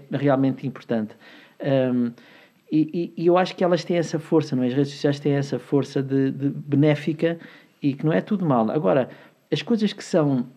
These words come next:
eh, extremas, elas vão naturalmente acabar e vão se extinguir e vão,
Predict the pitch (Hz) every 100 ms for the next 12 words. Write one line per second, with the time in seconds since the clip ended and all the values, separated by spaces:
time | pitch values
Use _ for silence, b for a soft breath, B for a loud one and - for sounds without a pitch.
0 | _ 143 131 123 117 107 - 165 180 180
1 | 208 202 208 202 196 196 196 196 185 170
2 | 180 156 151 156 - 151 147 151 165 147
3 | 143 139 131